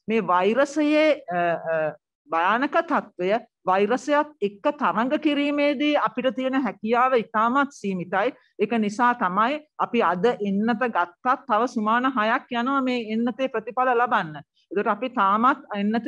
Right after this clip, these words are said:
දීලා තියෙන්නේ මිලියන දෙකකට අඩු ස-, සංඛ්‍යාවකට එන්නත් දෙකම ලබා දීලා තියෙන්නේ. ඒකට ආරක්ෂාව ලැබෙන්න එන්නත් දෙකමත් ලබාගෙන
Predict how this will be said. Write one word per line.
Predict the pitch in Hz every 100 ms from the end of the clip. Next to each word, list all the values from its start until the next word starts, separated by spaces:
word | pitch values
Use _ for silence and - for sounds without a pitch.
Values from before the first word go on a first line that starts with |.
| 226
දීලා | 202 208 220
තියෙන්නේ | 240 254 277
මිලියන | 277 226 233 240 294 311 _ -
දෙකකට | 214 240 269 294 269
අඩු | 226 208 269
ස-, | 269 -
සංඛ්‍යාවකට | 202 - 202 214 233 240 240 262 294 339 - -
එන්නත් | 220 254 294 302
දෙකම | 208 233 220
ලබා | 262 208 180 170
දීලා | 165 175
තියෙන්නේ. | 175 175 160 151
ඒකට | 196
ආරක්ෂාව | 208 160 180 208 - 254 254 247
ලැබෙන්න | 180 165 220 247 302 302 _ -
එන්නත් | 196 233 285 175
දෙකමත් | 180 175 247 262 254
ලබාගෙන | 202 175 190 214 262 302